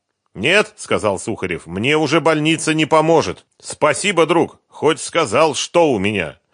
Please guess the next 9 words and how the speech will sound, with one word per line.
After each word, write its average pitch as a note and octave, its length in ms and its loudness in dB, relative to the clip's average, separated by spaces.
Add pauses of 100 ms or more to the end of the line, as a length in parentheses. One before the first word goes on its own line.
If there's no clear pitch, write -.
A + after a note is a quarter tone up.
(300)
«Вы A2 420 0
не C3+ 120 2
уходить», — C#3 580 0 (100)
сделал F2 500 -6
последнюю F2 540 -8
попытку F2 420 -10
врач. E2+ 380 -4 (580)
«Иди E3 360 0
ты!» - 260 -8